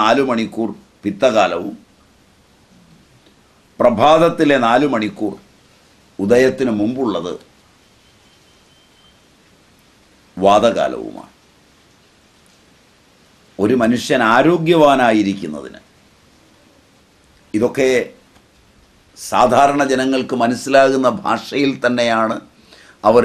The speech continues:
എഴുതി വച്ചതും, ഇത് മനസ്സിലാക്കിക്കൊണ്ട് ജീവിക്കുവാൻ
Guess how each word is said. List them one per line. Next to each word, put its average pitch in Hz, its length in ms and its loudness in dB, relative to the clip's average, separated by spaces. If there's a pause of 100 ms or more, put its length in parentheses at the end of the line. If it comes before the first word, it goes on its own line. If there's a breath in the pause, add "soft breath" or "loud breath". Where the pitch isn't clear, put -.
എഴുതി 127 260 2
വച്ചതും, - 380 -6 (840 soft breath)
ഇത് 160 100 4 (100)
മനസ്സിലാക്കിക്കൊണ്ട് 151 840 2 (100)
ജീവിക്കുവാൻ 139 580 2